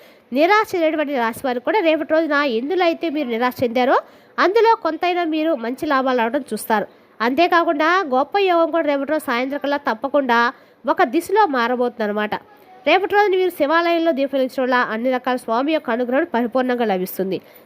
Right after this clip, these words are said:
రేపటి రోజున పేదలకు ఎక్కడికైనా దాన ధర్మాలు చేయడం వల్ల పరిపూర్ణమైన పుణ్య ఫలితం ఖచ్చితంగా పొందుతారండి. ఆహారంలో కొంత భాగాన్ని కాకి పెట్టండి. అన్నం కాకి రూపంలో తింటే ఆ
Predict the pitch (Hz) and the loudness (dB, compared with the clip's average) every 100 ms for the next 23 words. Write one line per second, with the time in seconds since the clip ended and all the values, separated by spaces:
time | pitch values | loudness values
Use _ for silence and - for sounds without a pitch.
0 | - 269 359 - 381 381 330 339 262 285 | 0 2 2 2 2 2 2 0 -2 -2
1 | 330 294 262 269 269 208 240 277 277 262 | -2 -4 -4 -4 -2 -4 -4 -4 -4 -2
2 | 254 233 233 269 330 220 240 311 285 262 | -2 -2 -2 -2 0 -2 -2 -2 -2 0
3 | 240 254 196 240 269 247 294 202 - 214 | -2 -2 -4 -2 -2 -2 -4 -6 -6 -6
4 | 214 196 190 196 190 170 156 - - - | -4 -4 -2 -2 -2 -4 -8 -14 -20 -6
5 | 254 359 427 403 381 370 311 262 226 247 | 0 2 2 2 0 -2 -4 -4 -4 -2
6 | 269 320 214 202 233 196 190 180 - 170 | -4 -4 -6 -6 -6 -8 -8 -10 -10 -8
7 | 196 254 294 285 233 240 285 262 277 269 | -4 0 0 2 0 2 0 0 -2 -2
8 | 262 247 254 339 370 170 | -4 -2 0 0 0 -4